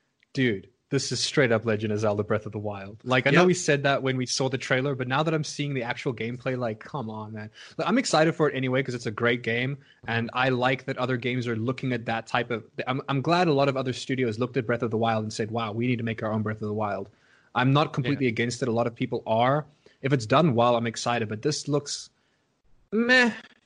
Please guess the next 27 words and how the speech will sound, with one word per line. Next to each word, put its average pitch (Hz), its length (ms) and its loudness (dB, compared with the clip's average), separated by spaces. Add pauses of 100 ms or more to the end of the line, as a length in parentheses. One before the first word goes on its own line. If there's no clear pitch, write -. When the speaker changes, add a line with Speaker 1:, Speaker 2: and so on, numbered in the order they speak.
(140)
Speaker 1:
You 180 80 2
know, 202 180 4
it 196 60 4
looks, 202 240 2
it 180 80 -2
looks 185 220 2
whatever. 180 360 6
If, 131 180 0
if 151 120 0
you're 165 100 8
gonna 196 160 8
do 175 120 10
a 156 40 8
Breath 147 200 4
of 139 40 -14
the 135 80 0
Wild 131 320 6
game, 117 200 2
make 135 180 2
it 135 140 -2
look 107 160 -8
stunning. 113 680 0
You 113 140 -2
give 123 300 0
it 147 100 0
something 123 300 -2
different. 117 380 -2